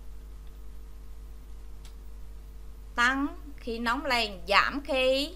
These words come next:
lạnh đi. Các chất lỏng khác nhau nở vì nhiệt không giống nhau. Vậy qua thí nghiệm này chúng ta rút ra được kết luận gì? Chất lỏng nở ra khi nóng lên,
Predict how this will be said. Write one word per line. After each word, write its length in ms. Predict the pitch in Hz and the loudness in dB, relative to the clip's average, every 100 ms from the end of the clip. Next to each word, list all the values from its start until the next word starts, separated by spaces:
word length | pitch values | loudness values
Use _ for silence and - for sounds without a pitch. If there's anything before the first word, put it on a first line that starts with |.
| - | -8
lạnh 380 | - 190 - 190 | 0 2 2 2
đi. 320 | 208 220 185 - | 2 4 0 -2
Các 220 | 359 - | -2 0
chất 160 | 381 311 | 0 6
lỏng 240 | - 220 | 6 4
khác 280 | 320 381 - | -2 -4 0
nhau 260 | 285 269 | 4 6
nở 220 | 254 180 254 | 6 2 0
vì 140 | 254 | 0
nhiệt 460 | 233 220 220 233 294 - - - - - - - - - | 0 4 6 6 4 -4 -10 -10 -10 -10 -10 -10 -10 -8
không 460 | - 214 220 220 208 | -2 0 0 -2 -2
giống 340 | 202 240 269 | 0 2 0
nhau. 480 | 240 214 190 165 147 - - - - - - - - - - - - - - - - - - - - - - - - - - - - - - - - - - - - - - - - - - | 2 2 2 0 -4 -10 -12 -12 -10 -10 -10 -10 -10 -10 -10 -10 -10 -10 -10 -10 -8 -8 -10 -10 -10 -8 -8 -8 -10 -12 -10 -10 -10 -10 -10 -8 -6 -6 -6 -8 -8 -10 -10 -10 -10 -10 2
Vậy 240 | 208 185 - | 4 4 4
qua 140 | 254 | 2
thí 120 | 294 392 | 2 0
nghiệm 300 | 359 196 226 | -2 0 2
này 180 | 214 | 2
chúng 160 | 208 302 | 2 -4
ta 200 | - 262 | 0 2
rút 220 | 269 403 | 2 0
ra 160 | 294 262 | 2 4
được 260 | 247 214 | 4 0
kết 180 | 269 415 | -2 -2
luận 260 | 320 190 208 | 0 0 2
gì? 360 | 208 220 262 - - - - - - - - - - - - - - - - - - - - - - | 2 4 2 -4 -10 -12 -10 -12 -12 -10 -10 -8 -10 -10 -10 -10 -10 -10 -8 -8 -6 -8 -8 -8 -4
Chất 180 | 339 359 | -2 6
lỏng 300 | 226 180 285 | 6 6 2
nở 220 | 262 165 | 2 2
ra 340 | 151 269 269 269 | 4 4 4 4
khi 400 | 269 247 262 302 | 4 4 4 0
nóng 340 | 269 220 226 285 | -2 0 2 2
lên, 320 | 277 254 226 | 2 2 -2